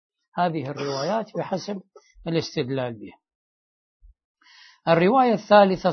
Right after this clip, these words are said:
صحيحة حميد قال: "قلت لأبي عبد الله عليه السلام: 'إني وليت عملاً فهل لي من ذلك مخرج؟'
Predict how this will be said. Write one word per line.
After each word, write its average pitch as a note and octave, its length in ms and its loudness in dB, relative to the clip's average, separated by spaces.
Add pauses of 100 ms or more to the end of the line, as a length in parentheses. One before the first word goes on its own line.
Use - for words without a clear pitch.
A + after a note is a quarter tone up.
صحيحة E3 460 -4 (100)
حميد D#3+ 360 -6 (100)
قال: E3 220 0
"قلت E3 340 -6
لأبي D3+ 360 -4
عبد C#3 260 -6
الله D3+ 200 -2
عليه C#3 260 -2
السلام: D3+ 460 -8 (540)
'إني F3 320 2
وليت D#3+ 580 0
عملاً C#3+ 760 0 (520)
فهل F#3 380 4
لي F#3 160 0
من F3+ 240 -2
ذلك F3 480 2
مخرج؟' E3 840 0